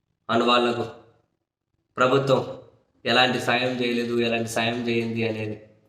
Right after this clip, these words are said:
చేసింది అనేది వాళ్ళు జగన్ గారితో ఎలా పంచుకుంటారో అన్నది చూడాలి.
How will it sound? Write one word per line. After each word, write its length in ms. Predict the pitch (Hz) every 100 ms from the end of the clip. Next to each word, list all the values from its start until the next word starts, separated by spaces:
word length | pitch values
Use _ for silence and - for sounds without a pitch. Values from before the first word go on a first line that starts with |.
| -
చేసింది 440 | 127 123 127 117 117
అనేది 420 | 110 110 107 - - _ _ _ _ _ _
వాళ్ళు 220 | 113 120 117
జగన్ 240 | 113 117
గారితో 280 | 117 117 117
ఎలా 160 | 107
పంచుకుంటారో 640 | 107 107 107 120 113 113 110
అన్నది 260 | 110 104
చూడాలి. 380 | 104 101 98 98